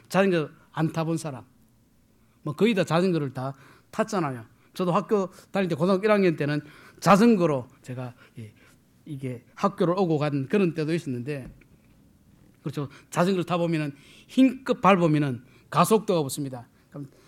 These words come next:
힘을 받아서 자-, 자전거 쭉 달리는데, 그죠? 그, 그때는 페달을 안 밟아도 자전거 쭉 가지만은,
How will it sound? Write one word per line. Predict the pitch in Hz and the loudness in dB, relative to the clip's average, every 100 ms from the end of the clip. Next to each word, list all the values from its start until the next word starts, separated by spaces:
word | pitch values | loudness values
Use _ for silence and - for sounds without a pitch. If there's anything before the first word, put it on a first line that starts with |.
| _ _ _ _ | _ _ _ _
힘을 | - 240 | 0 2
받아서 | 233 214 196 185 | 4 2 2 0
자-, | 165 165 | -4 -6
자전거 | - 175 196 160 143 | -4 -2 0 -2 -2
쭉 | - 247 277 - | 0 2 2 4
달리는데, | 247 220 160 135 151 165 165 - | 2 2 0 0 -2 -4 -8 -10
그죠? | 190 185 - - | -8 -8 -12 -12
그, | 214 | -6
그때는 | 254 254 208 175 - - - - | -2 0 0 -2 -6 -20 -20 0
페달을 | 269 285 254 | 6 8 8
안 | 175 | 6
밟아도 | 180 214 240 202 139 - _ _ _ _ - | 6 4 4 2 -2 -8 _ _ _ _ -6
자전거 | 180 202 175 143 | -2 0 0 -2
쭉 | 165 | -6
가지만은, | - 226 214 170 143 127 | 4 4 6 2 0 -4